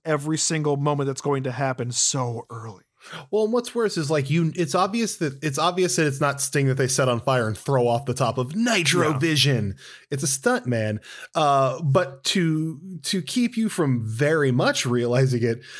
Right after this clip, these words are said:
Speaker 2: the moment fake Sting hits the ground, they hit him, like, five people show up with fire extinguishers and they all hit Sting with it. But
Speaker 1: Mm-hmm.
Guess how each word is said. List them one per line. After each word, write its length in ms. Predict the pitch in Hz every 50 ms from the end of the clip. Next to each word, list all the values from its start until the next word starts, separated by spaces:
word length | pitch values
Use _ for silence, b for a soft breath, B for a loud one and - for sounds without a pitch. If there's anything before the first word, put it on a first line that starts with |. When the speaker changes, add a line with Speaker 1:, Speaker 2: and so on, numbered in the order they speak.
| B B B -
Speaker 2:
the 200 | 135 180 175 170
moment 560 | 170 170 175 190 202 208 214 220 214 208 -
fake 380 | - - - 175 170 165 165
Sting 300 | - - - 170 156 147
hits 260 | 131 151 151 135 - -
the 140 | 143 139 127
ground, 560 | 139 151 165 165 143 120 110 107 107 110 - -
they 140 | 135 131 131
hit 200 | 135 143 151 143
him, 160 | 143 143 131
like, 220 | 143 135 131 135 135
five 560 | - - - 196 170 175 175 175 147 135 -
people 320 | - 175 160 135 147 131
show 300 | 127 - - 151 127 127 131
up 160 | 131 135 139
with 120 | 131 135
fire 220 | 135 143 127 127 117
extinguishers 520 | 113 - - 120 107 107 104 123 120 107
and 80 | 113 120
they 60 | 120
all 120 | 123 123 113
hit 160 | 117 127 123
Sting 240 | - - 131 110 101
with 140 | 98 98
it. 100 | 101 101 - _ _ _ _ _ _ -
But 240 | 135 135 165 156 151
Speaker 1:
Mm-hmm. 340 | 135 127 123 120 117 110